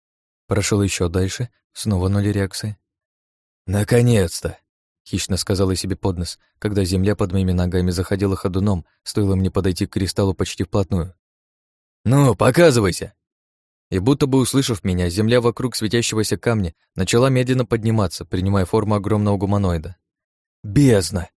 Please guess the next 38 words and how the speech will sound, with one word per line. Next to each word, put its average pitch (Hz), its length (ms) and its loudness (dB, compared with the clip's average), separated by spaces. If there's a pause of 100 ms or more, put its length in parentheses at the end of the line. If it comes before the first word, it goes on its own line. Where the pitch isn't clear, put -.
(340)
выругался 107 520 0
я 107 180 2
и, 87 100 0
достав 92 300 -2
из 92 80 -6
специального 98 460 -2
кармана 98 380 -2
на 90 140 -2
поясе 95 300 -2
эликсир 95 380 -2
каменной 98 320 0
кожи, 92 340 -2 (240)
незамедлительно 110 720 0
выпил 104 280 0
его. 82 300 -2 (760)
«Бей 156 280 6
по 180 140 6
ногам!» 180 420 6 (540)
крикнул 110 380 0
я 98 200 2
Ирен, 98 300 0 (280)
но 117 100 0
мой 143 160 4
голос 139 320 4
заглушил 143 420 0
оглушающий 123 640 0
рёв 117 220 0
каменного 117 380 0
монстра, 110 480 -4 (340)
голову 104 340 2
которого, 104 500 2
словно 98 340 0
руку 113 240 -2
единорога, 92 680 0 (160)
венчал 110 400 0
тот 135 180 -2
самый 110 240 0
кристалл. 95 540 -4